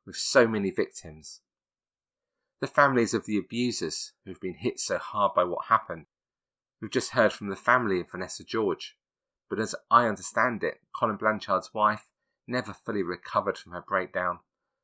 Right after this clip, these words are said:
and their daughter was brought up in care. And then there were those children abused for the sexual gratification of those we've heard about today, and then the parents, who are still unsure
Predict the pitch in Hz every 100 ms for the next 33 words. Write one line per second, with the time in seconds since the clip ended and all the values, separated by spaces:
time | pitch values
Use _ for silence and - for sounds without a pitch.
0 | - 92 95 90 110 110 - 82 78 95
1 | 87 - 73 85 - 113 95 82 _ _
2 | _ _ _ _ - 120 123 117 107 107
3 | - - 135 131 113 98 90 101 104 98
4 | - 101 90 - 117 - - 90 101 -
5 | - - 117 107 - 80 _ _ _ _
6 | _ 87 - 101 95 92 - 107 95 -
7 | 90 - - 95 92 90 _ _ _ _
8 | _ _ _ _ _ _ _ - 98 92
9 | 85 - 104 98 80 - - - _ _
10 | _ _ _ - 107 95 - - 110 95
11 | 87 - - 104 104